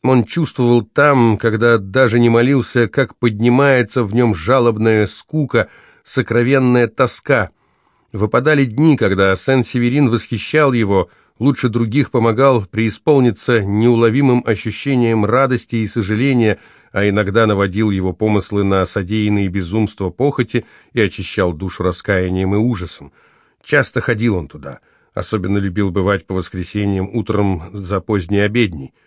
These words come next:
Он устраивался тогда позади главного алтаря в печальной укромной апсиде, подобно зимнему саду, засаженной необычными, немного дикими деревьями.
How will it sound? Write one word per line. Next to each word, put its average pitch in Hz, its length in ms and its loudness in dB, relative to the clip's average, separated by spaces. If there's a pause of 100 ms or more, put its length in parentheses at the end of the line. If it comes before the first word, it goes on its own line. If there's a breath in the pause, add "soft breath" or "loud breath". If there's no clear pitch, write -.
(540)
Он 196 140 0
устраивался 156 640 2
тогда 127 320 0
позади 113 360 -2
главного 113 500 4
алтаря 110 460 2
в - 60 -16
печальной 110 540 0
укромной 107 580 2
апсиде, 104 440 -4 (400 soft breath)
подобно 110 640 2
зимнему 117 560 2
саду, 131 320 0
засаженной 113 720 0 (240 soft breath)
необычными, 113 1080 0
немного 117 580 2
дикими 113 420 -2
деревьями. 110 640 0